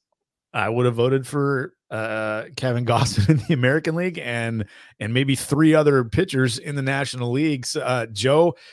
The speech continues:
wh-, where are you? Let's start in the National League, 'cause for me, that's the biggest one. Like, Gerrit Cole, not an egregious choice, of course. Uh, and while I'm not calling the Blake Snell, no, I am. Uh, that was an egregious error on, on the, uh, uh, on the part of, of the writers and, and,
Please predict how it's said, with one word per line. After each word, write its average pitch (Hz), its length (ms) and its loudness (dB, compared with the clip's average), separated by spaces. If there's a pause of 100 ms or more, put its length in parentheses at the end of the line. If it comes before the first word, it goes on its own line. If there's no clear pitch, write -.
(140)
wh-, 139 220 2
where 180 220 2
are 220 80 6
you? 175 120 0
Let's 233 200 0
start 254 160 2
in 208 40 -2
the 185 60 2
National 147 360 2
League, 139 100 0
'cause 127 160 0
for 151 180 -2
me, 175 180 0
that's 160 260 0
the 127 100 -4
biggest 120 380 -2
one. 101 180 -6
Like, 110 180 -8
Gerrit 160 260 -2
Cole, 135 200 0
not 143 240 0
an 156 60 0
egregious 131 560 0
choice, 107 480 -4
of 101 100 -12
course. 98 480 -10 (540)
Uh, 104 220 -6
and 135 120 -2
while 156 140 2
I'm 160 100 -4
not 190 140 -2
calling 156 280 0
the 143 80 2
Blake 127 240 -2
Snell, 135 400 -4
no, 123 220 0
I 120 120 0
am. 101 360 -10
Uh, 104 120 -10 (100)
that 123 140 -2
was 117 160 -2
an 107 60 -4
egregious 98 640 -8 (360)
error 95 520 -6
on, 92 160 -12
on 95 200 -12
the, 87 220 -14
uh, 82 200 -10 (760)
uh, - 440 -10 (300)
on 101 140 -4
the 95 80 -4
part 98 320 -4
of, 87 340 -6 (160)
of 90 220 -6
the 85 100 -8
writers 87 480 -6
and, 90 140 -10
and, 92 180 -12